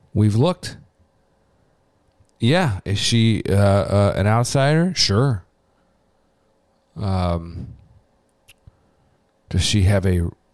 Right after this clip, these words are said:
a so-called quote-unquote record? No. Um, but I don't know.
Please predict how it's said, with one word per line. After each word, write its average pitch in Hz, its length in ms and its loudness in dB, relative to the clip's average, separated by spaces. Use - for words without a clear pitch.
a 90 300 -4
so-called 101 560 0
quote-unquote 104 560 0
record? 117 600 2
No. 82 480 -2
Um, 92 760 0
but 113 200 -2
I 135 100 -4
don't 165 100 0
know. 175 140 0